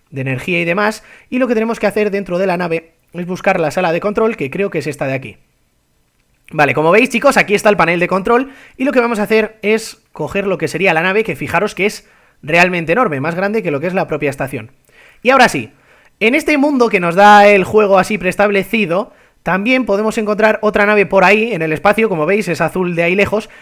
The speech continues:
y lo que voy a intentar, chicos, es estrellar las dos naves. Eh, quizás suena un poco raro, pero vais a fijar que, por ejemplo, estoy moviendo la nave, pero se mueve de una forma absolutamente lenta. O sea, os voy a dejar esto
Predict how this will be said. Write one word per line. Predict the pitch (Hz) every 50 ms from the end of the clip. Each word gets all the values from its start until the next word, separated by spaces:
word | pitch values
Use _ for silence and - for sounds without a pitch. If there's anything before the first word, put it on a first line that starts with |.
| _ _
y | -
lo | 214 247
que | 247 285
voy | 339 339
a |
intentar, | 339 247 220 208 196 180 220 214 208
chicos, | 214 214 202 208 214 185
es | 202 190
estrellar | 202 175 - 160 165 156 170 185 185 180
las | 170 156 147
dos | 147 160 135 135
naves. | 131 120 110 110 104 - - _ _ _ _ _ _ _ _ _
Eh, | - 180 190 190 185 190
quizás | 233 220 - 320
suena | 320 - 285 277 262
un | 247
poco | - 247 226 - 202
raro, | 208 226 220 180 190 254 - - _ _ _ _ _ _ _ _ _ _ _ _ _
pero | - 233 254 214 226 254 - _ _ _ _ _ _ _
vais | 165 156 185 190
a | 226 220
fijar | - 208 - 226 220
que, | 214 202
por | 147 151
ejemplo, | 147 - 185 170 143 131 123 - -
estoy | 151 151 135 - 220 233
moviendo | 233 226 233 240 226 180 147
la | 147 151
nave, | 196 214 190 190 226 254 - _ _ _ _ _ _
pero | - 185 180 175
se | - 190
mueve | 180 208 254 254 262
de | 196 202
una | 202 196
forma | 180 - 208 208 202 202 208 208 -
absolutamente | 170 147 - - - - 147 151 202 202 196 190 165 160 190 202 202 196 - - 151 139
lenta. | 151 180 180 147 127 117 - - 107 104 - _ _ _ _ _ _ _ _ _ _ _
O |
sea, | - - 143 139 139 139 - _ _ _ _
os | - 135 143 143
voy | 147 175 220 226
a | 226
dejar | 208 180 190 - 208 196
esto | 196 196 - - 190 185 185 _